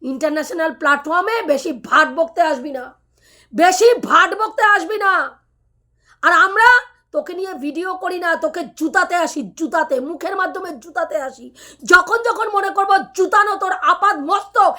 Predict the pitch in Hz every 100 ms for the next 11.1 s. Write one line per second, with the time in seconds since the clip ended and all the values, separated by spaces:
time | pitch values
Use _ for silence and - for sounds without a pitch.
0 | - - 440 440 480 480 - 466 480 -
1 | 392 403 403 392 370 392 381 311 311 294
2 | 320 208 240 311 330 269 269 247 277 254
3 | - _ _ _ _ _ 202 285 285 330
4 | 277 - _ _ _ 294 349 330 392 403
5 | - 320 392 381 - 370 302 - _ 320
6 | 330 330 311 - 370 - 339 330 381 415
7 | 392 403 427 415 453 - 605 - - _
8 | _ _ 302 392 427 523 605 - _ _
9 | 220 294 302 403 392 392 349 349 285 349
10 | 302 285 294 320 302 285 311 339 247 254
11 | 254